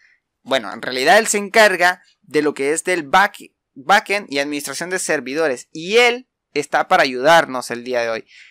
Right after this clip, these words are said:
Él se llama Epik Mijatovic y él es técnico en informática.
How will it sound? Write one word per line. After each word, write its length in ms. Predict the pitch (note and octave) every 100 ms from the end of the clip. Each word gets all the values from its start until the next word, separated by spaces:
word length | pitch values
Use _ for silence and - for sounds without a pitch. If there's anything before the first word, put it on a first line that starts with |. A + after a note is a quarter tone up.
| _ _
Él 340 | - F#3+ A3 F#3+
se 160 | F3+
llama 540 | F3 G3+ G#3+ G#3+ - -
Epik 440 | - F3 C4 C4+ - _ _
Mijatovic 960 | D#3+ G3 F#3+ G3+ - C#3 A#2+ - - _
y 200 | F#3 G#3+
él 260 | B3 A#3+ -
es 420 | G3+ A#3 A3+ - _
técnico 580 | G3+ G3+ G#3 G3 G3+ -
en 180 | D3+ D3
informática. 840 | C#3+ - B2+ D#3+ D#3 A2+ F2 -